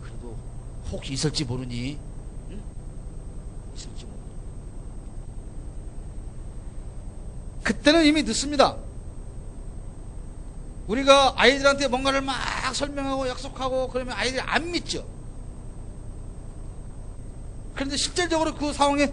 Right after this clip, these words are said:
딱 벌어지면 어떻게 해요? 그때는 안 믿은 걸 후회해 보지만 이미 때가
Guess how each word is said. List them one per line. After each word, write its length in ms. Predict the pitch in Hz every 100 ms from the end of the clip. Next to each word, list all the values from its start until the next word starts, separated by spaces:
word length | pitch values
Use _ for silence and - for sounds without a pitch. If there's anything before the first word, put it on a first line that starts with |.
| -
딱 160 | 302
벌어지면 600 | - 311 311 302 320 311 - - - - - - - - - - -
어떻게 240 | - -
해요? 100 | 120 123 - - - - - - - - -
그때는 420 | 190 208 202 196 - - - - - -
안 200 | 143 185
믿은 240 | 240 247 240
걸 180 | 247
후회해 380 | 220 214 214 202 -
보지만 560 | 143 151 160 208 135 - - - - - - -
이미 500 | 143 165 175 226 262 - - - - -
때가 380 | 196 190 185